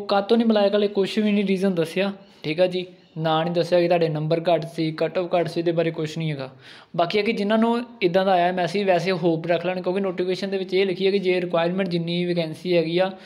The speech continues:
ਉਹਦੇ according ਉਨੇ ਕੈਂਡੀਡੇਟ ਨਹੀਂ ਹੁੰਦੇ,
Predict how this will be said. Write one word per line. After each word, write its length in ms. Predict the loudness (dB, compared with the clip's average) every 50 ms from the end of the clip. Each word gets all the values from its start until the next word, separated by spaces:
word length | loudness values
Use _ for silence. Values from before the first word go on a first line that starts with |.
| -20 -20 -20 -20 -20 -20 -14 _ 0
ਉਹਦੇ 240 | 0 2 4 4 4
according 360 | 4 4 4 4 4 2 4
ਉਨੇ 200 | 4 4 2 2
ਕੈਂਡੀਡੇਟ 480 | 2 2 0 0 0 -2 -2 -2 -2 -2
ਨਹੀਂ 220 | -2 0 2 2
ਹੁੰਦੇ, 460 | 2 2 2 2 2 2 0 -2 -4